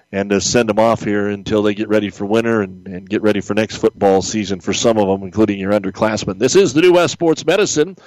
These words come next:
and Orthopedic Surgery postgame show. Certified and fellowship trained physicians providing a superior standard of care with no referral necessary.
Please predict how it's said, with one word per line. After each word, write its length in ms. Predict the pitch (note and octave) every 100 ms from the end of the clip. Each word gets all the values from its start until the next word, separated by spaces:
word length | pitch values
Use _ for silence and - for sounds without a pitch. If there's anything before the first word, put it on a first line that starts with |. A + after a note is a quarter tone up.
| - -
and 160 | G#2+ A2
Orthopedic 440 | D3+ - D#3 E3
Surgery 440 | - F3+ D3 C#3 C3+
postgame 580 | - F3+ - C#3+ C3+ B2
show. 320 | D#3+ C#3 C3
Certified 420 | C3+ C#3 C3+ C3+
and 120 | B2
fellowship 360 | - C#3 B2 C#3
trained 300 | - C#3+ B2+
physicians 440 | A2+ C#3 C#3+ C3
providing 380 | G#2+ B2+ C3+ C3
a 60 | A#2
superior 500 | B2 D#3 D#3+ D3 A#2+
standard 300 | - C#3+ B2+
of 120 | A2+
care 220 | D3 E3
with 160 | D3+ -
no 140 | D3+
referral 380 | D3 - D#3 B2+
necessary. 640 | C3+ D#3 E3 A#2+ F#2+ A2+